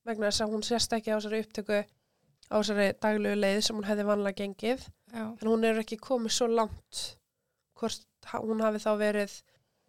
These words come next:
Speaker 1: eitthvað að gerast heima hjá henni eða bara fyrir utan húsið.
Speaker 2: Já.
Speaker 1: En sömuleiðis síminn hennar fór náttúrulega ekki út úr Hívörð.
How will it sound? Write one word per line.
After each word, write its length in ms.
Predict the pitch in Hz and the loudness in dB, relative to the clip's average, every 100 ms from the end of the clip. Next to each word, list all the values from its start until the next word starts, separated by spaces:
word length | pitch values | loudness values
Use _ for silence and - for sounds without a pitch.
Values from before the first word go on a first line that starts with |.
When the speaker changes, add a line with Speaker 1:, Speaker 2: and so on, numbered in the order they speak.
| _ - | _ -8
Speaker 1:
eitthvað 220 | 226 220 214 | -2 2 2
að 60 | |
gerast 240 | 220 214 - | 2 0 2
heima 260 | 277 269 | 2 4
hjá 140 | 254 262 | 6 6
henni 280 | 254 254 233 | 6 4 4
eða 400 | - 233 226 214 - | 2 4 4 2 0
bara 140 | 226 | 0
fyrir 160 | 240 233 | 2 2
utan 100 | 233 | 2
húsið. 360 | 214 208 - - - - _ | -2 -2 -2 -6 -12 -20 _
Speaker 2:
Já. 180 | 233 226 226 - _ _ _ _ _ _ _ - | -6 -6 -8 -16 _ _ _ _ _ _ _ 0
Speaker 1:
En 220 | 208 214 | 0 0
sömuleiðis 560 | - 233 226 214 220 - | 0 0 4 4 4 2
síminn 220 | 233 226 214 | 0 0 2
hennar 140 | 214 | 2
fór 140 | 226 220 | 2 0
náttúrulega 220 | 214 214 | 0 -2
ekki 100 | 220 | 0
út 200 | 220 208 202 | -2 0 -6
úr 100 | - - _ _ _ _ _ | -6 -18 _ _ _ _ _
Hívörð. 400 | 220 233 311 - | -2 0 -2 -6